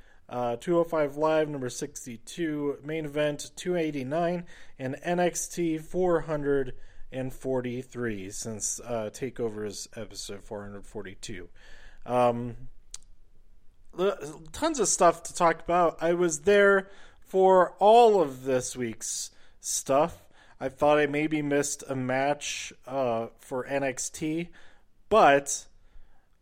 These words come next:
uh, I, I did make it just in time for the first of the two matches that they taped, um, before TakeOver. Um, so, uh, yeah, I'm not gonna go play-by-play,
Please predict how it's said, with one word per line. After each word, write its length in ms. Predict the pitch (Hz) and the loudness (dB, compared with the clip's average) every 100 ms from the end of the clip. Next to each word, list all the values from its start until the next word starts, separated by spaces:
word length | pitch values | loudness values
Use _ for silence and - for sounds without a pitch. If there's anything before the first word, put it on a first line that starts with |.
| - | -10
uh, 60 | 131 | -4
I, 400 | 131 131 139 139 | -2 0 -2 -2
I 100 | 135 | -6
did 360 | 127 160 143 - | -4 -2 -2 -2
make 260 | 135 127 160 | -6 -4 -8
it 160 | 113 | -8
just 400 | - 147 139 - | 0 0 0 -6
in 100 | 127 | -8
time 580 | 123 143 123 113 113 110 - - - | -6 -2 -2 -2 -4 -10 -16 -20 -20
for 280 | - 113 113 | -8 -4 -4
the 160 | 113 | -4
first 580 | 110 - 135 127 127 - - | -6 -2 2 2 0 -10 -8
of 200 | 131 101 | -6 -6
the 80 | 101 | -10
two 340 | - - 123 | -14 -10 -8
matches 580 | 107 104 104 - 101 92 | -8 -8 -8 -8 -10 -10
that 240 | 107 95 101 | -12 -12 -12
they 140 | 101 | -14
taped, 600 | - 104 95 - - - - _ _ - - | -14 -16 -16 -16 -18 -18 -20 _ _ -18 -12
um, 320 | 98 98 92 | -10 -12 -14
before 400 | 107 98 120 113 | -16 -12 -4 -4
TakeOver. 600 | 107 131 113 110 98 95 - - - - - | -2 -4 -4 -6 -6 -10 -12 -18 -20 -20 -6
Um, 460 | 131 131 123 117 104 - - _ - - _ - _ _ - _ - - | 2 4 4 0 -6 -14 -20 _ -20 -20 _ -20 _ _ -20 _ -20 -14
so, 420 | - - 147 143 | -4 2 4 4
uh, 880 | 143 151 156 151 156 156 151 151 151 151 | 2 2 4 4 4 4 6 4 2 -2
yeah, 240 | 190 240 160 | 4 8 8
I'm 200 | 160 208 | 6 4
not 180 | 226 226 | 4 2
gonna 120 | 202 | 2
go 160 | 202 | 4
play-by-play, 1200 | 185 190 190 185 180 185 185 175 170 165 165 160 | 4 4 4 4 4 2 4 4 4 2 2 0